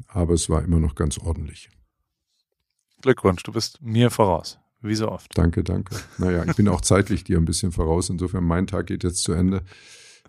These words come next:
Speaker 1: Deiner hat gerade erst angefangen.
Speaker 2: So ist es. Wir sprechen und sehen uns. Wir sehen uns vor allem bald. Das nächste Mal,
Speaker 1: Ja.
Speaker 2: äh, sehen wir uns. Ich freue mich. Das
Speaker 1: Genau.
Speaker 2: wird gut.
Speaker 1: Schönen Sonntag dir noch und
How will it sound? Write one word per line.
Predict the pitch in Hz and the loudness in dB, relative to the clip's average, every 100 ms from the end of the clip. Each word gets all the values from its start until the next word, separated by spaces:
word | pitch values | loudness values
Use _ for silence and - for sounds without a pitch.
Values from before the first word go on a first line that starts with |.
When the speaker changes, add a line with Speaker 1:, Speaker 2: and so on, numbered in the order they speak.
| - | -2
Speaker 1:
Deiner | 87 90 82 | 0 0 -2
hat | 82 | -6
gerade | 82 80 80 | -6 -6 -6
erst | 69 - | -8 -4
angefangen. | 85 73 - 71 - - - - - - - - _ - | 0 0 -2 -6 -8 -12 -12 -14 -16 -20 -20 -20 _ 0
Speaker 2:
So | 226 | 4
ist | 180 | 4
es. | 156 127 - | 2 -2 -6
Wir | 160 147 190 196 | -12 -10 0 0
sprechen | - 180 175 | 4 4 4
und | 170 147 | 2 6
sehen | 143 123 | 6 6
uns. | 101 113 | 2 0
Wir | 113 | 2
sehen | 107 196 | 6 8
uns | 190 | 8
vor | 147 | 8
allem | 131 113 | 6 4
bald. | 101 92 92 _ | 2 2 -8 _
Das | - | 0
nächste | 147 151 | 2 6
Mal, | 147 156 - | 4 6 6
Speaker 1:
Ja. | 156 156 | 6 6
Speaker 2:
äh, | - _ _ | 2 _ _
sehen | - 226 214 | 2 4 6
wir | 117 | 6
uns. | 92 - _ | 2 -6 _
Ich | |
freue | - 240 | 2 4
mich. | 190 98 | 6 2
Das | - | 2
Speaker 1:
Genau. | 139 151 | 4 6
Speaker 2:
wird | 80 | 4
gut. | - - - | 0 -6 -8
Speaker 1:
Schönen | - 127 147 147 135 | 4 8 8 8 6
Sonntag | 95 107 185 156 120 90 | 6 6 6 6 4 4
dir | 101 95 | 4 6
noch | 92 117 - | 6 4 0
und | - 92 90 87 - - | -8 -4 -4 -4 -12 -16